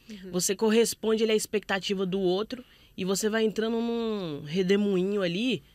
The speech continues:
Speaker 1: Uhum.
Speaker 2: Quando você vê, você tá, tipo assim, é amiga de todo mundo, conversa com todo mundo, é,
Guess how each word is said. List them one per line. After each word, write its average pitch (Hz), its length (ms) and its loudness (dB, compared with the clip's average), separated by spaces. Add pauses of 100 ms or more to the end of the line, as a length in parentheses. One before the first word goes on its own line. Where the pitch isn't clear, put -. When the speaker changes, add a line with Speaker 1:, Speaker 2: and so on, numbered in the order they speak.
(160)
Speaker 1:
Uhum. 190 140 -20 (200)
Speaker 2:
Quando 214 300 2
você 226 240 4
vê, 214 100 6
você 220 280 0
tá, 233 300 0
tipo 233 240 -6
assim, 233 440 -2 (240)
é - 80 -6
amiga 214 280 2
de - 120 -2
todo 196 160 0
mundo, 214 260 0
conversa 180 300 -4
com 175 140 -10
todo 165 180 -6
mundo, 196 540 -2 (320)
é, 165 560 2